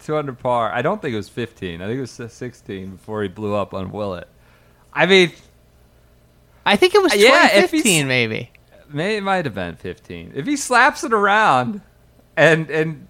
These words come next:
Speaker 1: shoots sixty-five on one other day, or sixty-six, <laughs> sixty-seven, while Bryson's hitting it out of the hay, it could be.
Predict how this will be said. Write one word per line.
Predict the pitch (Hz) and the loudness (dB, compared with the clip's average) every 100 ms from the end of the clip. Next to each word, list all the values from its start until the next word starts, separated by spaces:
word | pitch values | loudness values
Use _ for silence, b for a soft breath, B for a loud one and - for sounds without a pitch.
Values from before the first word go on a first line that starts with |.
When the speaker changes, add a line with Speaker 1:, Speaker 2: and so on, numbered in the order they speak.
| - | -14
Speaker 1:
shoots | - 196 185 | -4 -4 -4
sixty-five | - 190 - 160 - 160 190 143 120 - _ _ _ | -6 -6 -6 -8 0 2 4 4 2 -2 _ _ _
on | 139 139 | -8 -4
one | 160 | 0
other | 151 147 | 2 2
day, | 131 127 117 127 | 0 2 2 2
or | 147 | 0
sixty-six, | 120 180 - 156 135 151 151 190 - - - | -4 -8 -8 -10 -8 -2 -2 -2 -10 -20 -20
<laughs> | - | -20
sixty-seven, | - 151 - - - - 160 160 143 | -10 -8 -8 -16 -14 -4 -4 -4 -8
while | 127 | -6
Bryson's | 127 139 160 - 135 120 _ _ _ _ _ _ _ _ _ b b b | -4 -2 -4 -4 -10 -12 _ _ _ _ _ _ _ _ _ b b b
hitting | 170 185 | -6 -2
it | 180 | 0
out | 170 165 | 2 2
of | |
the | 139 | 0
hay, | 131 143 165 | 0 -2 -4
it | 180 185 | -8 -6
could | 254 262 | -6 -4
be. | 156 143 | -2 -4